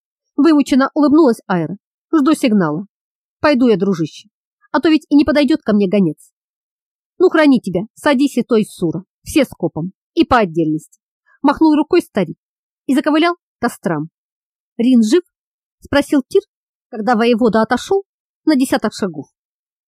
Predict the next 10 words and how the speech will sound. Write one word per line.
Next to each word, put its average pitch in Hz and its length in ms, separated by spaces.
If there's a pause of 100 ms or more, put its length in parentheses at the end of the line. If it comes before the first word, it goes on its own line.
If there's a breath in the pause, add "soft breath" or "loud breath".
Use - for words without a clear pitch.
(160)
Жив, 277 260 (340)
кивнула 247 400
Айра. 165 300 (480)
Но 330 100
что 370 160
с - 100
ним, 151 120 (100)
я 277 180
не 214 140
знаю. 151 380